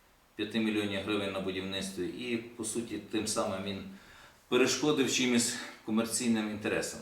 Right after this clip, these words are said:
які були, вочевидь, в цьому проєкті, за що був звільнений. Ну, але це ви подивитеся, а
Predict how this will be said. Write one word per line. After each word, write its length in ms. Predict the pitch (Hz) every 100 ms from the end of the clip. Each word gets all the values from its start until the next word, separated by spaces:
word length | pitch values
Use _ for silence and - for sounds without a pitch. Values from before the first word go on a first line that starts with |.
| - - -
які 260 | 80 - 85
були, 360 | 85 87 82 73
вочевидь, 400 | 90 87 92 90
в 80 | -
цьому 260 | - 87 -
проєкті, 460 | - - - - - - - - _ -
за 100 | -
що 140 | 113
був 160 | 110 101
звільнений. 360 | 87 82 - -
Ну, 80 | 147
але 120 | 151
це 160 | - 139
ви 120 | 120
подивитеся, 800 | 123 127 147 139 123 - 120 117
а 440 | 104 101 101 101